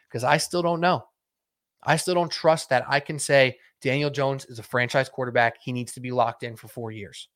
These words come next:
That's not something I'm confident in, and I don't think you should be either.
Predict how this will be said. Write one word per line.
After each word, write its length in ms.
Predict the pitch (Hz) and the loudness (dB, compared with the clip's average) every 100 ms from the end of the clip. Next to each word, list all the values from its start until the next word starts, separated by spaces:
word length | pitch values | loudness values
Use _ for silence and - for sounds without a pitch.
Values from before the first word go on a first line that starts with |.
| _ _ _ _ _ _ - | _ _ _ _ _ _ -2
That's 160 | 139 | 0
not 200 | 170 165 | 2 4
something 280 | 175 160 147 | 4 2 4
I'm 140 | 143 | 2
confident 500 | 135 139 139 - 110 | 4 4 4 2 -8
in, 180 | 95 90 - _ - | -8 -12 -16 _ -2
and 120 | 131 | 6
I 100 | 131 | 6
don't 140 | 160 | 6
think 200 | 165 147 | 0 -4
you 100 | 151 | -4
should 240 | 147 151 139 | -4 -4 -4
be 160 | 147 | 0
either. 260 | 143 175 | 2 0